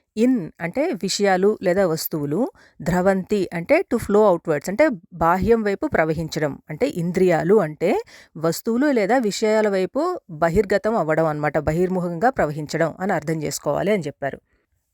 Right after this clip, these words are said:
And, ఈ ఇంద్రియాల పని ఏంటి? కోరికలు. అంటే ఈ దాసరాజు వృత్తి చేపలు పట్టడం. చేపలు పట్టడం అంటే ఇక్కడ కోరికలు అని అర్థం చేసుకోవాలి. And ఒక కోరికలో నుంచి ఇద్దరు పిల్లలు వచ్చాయి. ఒకటి మత్స్యుడు, ఇంకొకటి మత్స్యగంధి.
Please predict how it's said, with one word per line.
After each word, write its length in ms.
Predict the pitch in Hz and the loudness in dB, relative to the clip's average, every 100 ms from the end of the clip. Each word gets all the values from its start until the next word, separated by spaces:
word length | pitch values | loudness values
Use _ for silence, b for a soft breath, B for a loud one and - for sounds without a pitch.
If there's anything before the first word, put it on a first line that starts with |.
| _ - | _ -2
And, 240 | 214 208 202 196 | 0 2 4 2
ఈ 300 | 202 208 208 | 2 0 0
ఇంద్రియాల 480 | 202 233 254 254 | 0 2 4 4
పని 280 | 254 214 214 | 2 0 0
ఏంటి? 480 | 220 214 220 214 220 _ | -2 -2 -2 -2 -4 _
కోరికలు. 500 | 196 196 - 143 151 _ - | 0 0 -2 -8 -12 _ -14
అంటే 340 | 180 254 339 - | -4 0 0 -2
ఈ 160 | 202 180 | -4 -4
దాసరాజు 600 | 156 156 190 233 233 214 | -2 -2 2 2 2 2
వృత్తి 340 | 185 - 294 | -4 -4 -6
చేపలు 420 | 320 190 180 202 | -2 0 0 0
పట్టడం. 400 | 175 156 160 160 | -2 -6 -4 -6
చేపలు 480 | 147 - 165 165 220 | -8 -4 -2 0 -2
పట్టడం 360 | 196 170 175 180 | -2 -2 -2 0
అంటే 200 | 156 247 | 0 -2
ఇక్కడ 220 | - 262 | 0 -2
కోరికలు 720 | - 180 175 165 165 196 175 | 0 -2 0 -2 0 0 0
అని 120 | 196 | -2
అర్థం 280 | 165 147 160 | -4 -4 -8
చేసుకోవాలి. 520 | 147 - 143 139 - - _ _ - | -8 -8 -8 -8 -8 -14 _ _ -4
And 400 | 214 190 233 254 - b b - | -2 -2 -4 -6 -10 b b -8
ఒక 280 | 160 165 - | -4 -2 -2
కోరికలో 680 | - 226 240 254 262 214 | 2 0 2 0 0 0
నుంచి 560 | 208 196 196 262 214 339 _ - | 0 -4 -4 -2 -2 -4 _ -12
ఇద్దరు 280 | 180 226 240 | -2 0 0
పిల్లలు 280 | 190 180 | -2 -2
వచ్చాయి. 340 | 156 - 143 - _ _ - | -4 -8 -12 -12 _ _ -8
ఒకటి 400 | 165 226 262 392 622 _ _ - | -6 -4 -2 -4 -4 _ _ -6
మత్స్యుడు, 560 | 165 - 202 170 202 | -4 -2 -2 0 -2
ఇంకొకటి 420 | 349 190 190 185 277 | -4 -4 -4 -2 -2
మత్స్యగంధి. 640 | 175 - 165 151 143 139 | -2 -2 -2 -4 -6 -10